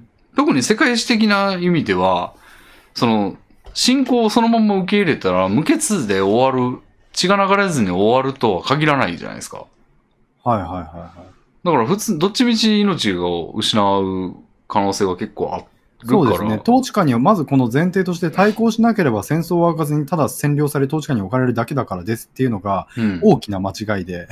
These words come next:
Speaker 1: うんうんうんうん。
Speaker 2: <laughs> まず占領されて統治下に置かれる過程で、
Speaker 1: うん。
Speaker 2: その、国民は全員それにいいだくだくと従うとは限らず、
Speaker 1: うん。
Speaker 2: その流れで血が流れ、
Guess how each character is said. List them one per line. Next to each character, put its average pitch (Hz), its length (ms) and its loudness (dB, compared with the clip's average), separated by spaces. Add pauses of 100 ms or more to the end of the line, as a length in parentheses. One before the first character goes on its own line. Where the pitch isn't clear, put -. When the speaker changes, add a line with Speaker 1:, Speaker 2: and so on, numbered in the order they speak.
Speaker 1:
う 110 40 2
ん 120 40 4
う - 20 4
ん - 20 6
う - 40 8
ん 107 1040 -2
う 160 60 -8
ん。 113 100 -16
Speaker 2:
<laughs> - 20 -20
ま 220 160 6
ず 190 120 2 (200)
占 202 320 2
領 196 220 6
さ 196 160 2
れ 190 80 2
て 185 100 2
統 190 240 2
治 175 80 -6
下 170 120 0
に 131 100 4
置 113 100 0
か 135 140 2
れ 135 100 4
る 135 220 2
過 139 180 0
程 156 380 0
で、 139 400 2
Speaker 1:
う 101 40 -4
ん。 85 300 -8 (200)
Speaker 2:
そ 117 180 -2
の、 95 1200 -4
国 202 320 2
民 202 80 4
は 190 120 4
全 175 380 4
員 170 220 0
そ 165 140 0
れ 165 100 4
に 170 180 2
い 170 40 4
い - 20 2
だ 208 140 2
く - 80 -8
だ 202 100 -4
く - 80 -20
と - 80 -16
従 123 720 2
う 127 60 -8 (400)
と 185 100 4
は 139 140 6
限 110 260 -2
ら 113 140 2
ず、 87 340 -10
Speaker 1:
う 107 80 0
ん。 90 420 -4 (540)
Speaker 2:
そ 175 200 -2
の 175 200 4
流 160 200 4
れ 147 60 6
で 104 200 0 (380)
血 - 160 -4
が 104 120 -2
流 101 280 -4
れ、 90 140 -10